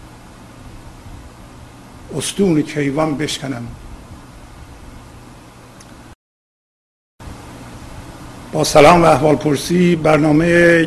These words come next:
گنج حضور امروز رو با غزل شماره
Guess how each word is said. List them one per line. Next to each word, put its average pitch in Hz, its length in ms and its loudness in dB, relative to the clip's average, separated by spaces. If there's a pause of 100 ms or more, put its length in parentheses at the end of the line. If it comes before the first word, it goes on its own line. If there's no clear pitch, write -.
(200)
گنج 165 300 4
حضور 151 380 0
امروز 151 300 2
رو 151 380 2
با 143 220 -2
غزل 147 400 0
شماره 143 680 -2